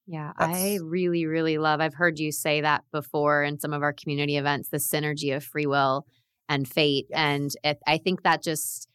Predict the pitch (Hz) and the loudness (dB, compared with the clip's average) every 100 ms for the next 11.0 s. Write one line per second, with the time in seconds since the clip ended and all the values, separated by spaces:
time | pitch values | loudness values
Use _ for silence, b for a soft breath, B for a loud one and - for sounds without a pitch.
0 | _ _ _ _ _ 190 240 240 - 165 | _ _ _ _ _ 2 4 4 2 2
1 | 156 156 - 160 156 165 151 165 - - | 4 2 2 -4 0 0 0 -2 -6 -2
2 | 160 170 156 151 175 175 165 196 196 185 | 0 0 0 0 2 2 4 2 2 2
3 | 160 151 151 143 143 139 139 135 135 123 | 2 2 0 0 -2 0 0 0 4 4
4 | 110 117 147 143 165 160 156 151 151 147 | 6 2 0 2 2 2 0 0 2 4
5 | 147 156 151 147 147 - 147 147 - 147 | 2 -2 -2 -2 -6 -2 0 0 0 0
6 | 143 147 147 143 143 156 160 160 156 156 | 0 -2 0 0 0 4 4 6 4 2
7 | 160 160 160 165 160 160 160 156 151 151 | 2 4 4 2 2 2 4 4 2 0
8 | - 165 - - 156 156 147 - 151 151 | 0 -2 -2 -2 -2 0 -2 -2 0 -2
9 | - 151 143 151 143 - 151 151 143 143 | 2 0 2 0 0 0 0 0 0 0
10 | 147 147 - 151 143 139 113 160 160 | 0 -2 2 2 2 -2 -2 -2 -4